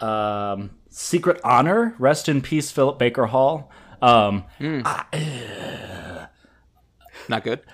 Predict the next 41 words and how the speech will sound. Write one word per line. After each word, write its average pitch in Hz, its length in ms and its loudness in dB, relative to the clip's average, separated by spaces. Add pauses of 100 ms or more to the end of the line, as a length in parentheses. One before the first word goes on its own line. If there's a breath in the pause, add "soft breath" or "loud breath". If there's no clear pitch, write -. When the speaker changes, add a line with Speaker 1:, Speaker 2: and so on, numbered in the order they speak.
(140)
Speaker 1:
Well, 208 220 4
he's 226 300 -2
good 185 200 6
in 110 140 4
it, 120 240 0
playing 113 300 4
Speaker 2:
Good 110 40 4
grimacing. 113 420 0
Speaker 1:
Richard 123 360 -2
Nixon, 131 400 0
but 123 80 0
Speaker 2:
Yeah, 135 80 2
he's 143 80 -2
Speaker 1:
it's, 127 80 2
Speaker 2:
always 147 240 2
good, - 260 -16
yeah. 139 120 -2
Speaker 1:
it's, - 360 -8
it's 120 220 -6
kinda 98 220 -6
brutal. 87 380 -12 (140)
Um, 101 480 0 (160)
Speaker 2:
Okay. 110 200 -6 (360)
Speaker 1:
I've 139 160 0
seen 156 120 0
The 120 60 2
Player, 135 440 4
I've 123 140 0
seen 117 140 -2
Short 127 320 -2
Cuts, - 520 -4 (240)
I've 107 180 -4
seen 110 220 -2
Gosford 107 440 -4
Park, 104 380 -4
and 104 240 -8
then 95 100 -8
A 95 60 -10
Prairie 92 360 -10
Home 95 160 -10
Companion. 82 580 -16